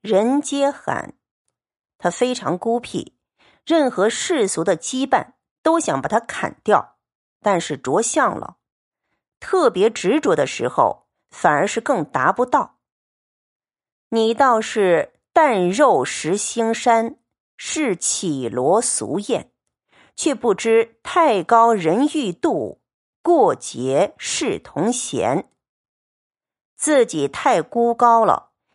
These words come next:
进不了那个佛门的，佛家不是这样子的。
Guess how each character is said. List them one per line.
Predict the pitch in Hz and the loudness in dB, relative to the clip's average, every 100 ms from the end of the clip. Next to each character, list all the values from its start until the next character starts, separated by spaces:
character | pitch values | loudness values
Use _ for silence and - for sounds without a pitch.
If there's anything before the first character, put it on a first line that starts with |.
| _ | _
进 | - 370 370 | -2 0 2
不 | 240 | 2
了 | 156 101 | 2 2
那 | 202 | 0
个 | 143 | 0
佛 | - - 143 | -2 0 0
门 | 156 110 | 0 0
的， | 98 - _ _ _ _ | -2 -2 _ _ _ _
佛 | - 175 208 | -4 0 2
家 | 240 226 | 2 0
不 | 165 | -2
是 | 240 269 | -6 -4
这 | 330 233 | -2 0
样 | 165 - | -2 -4
子 | 110 | -6
的。 | 98 | -8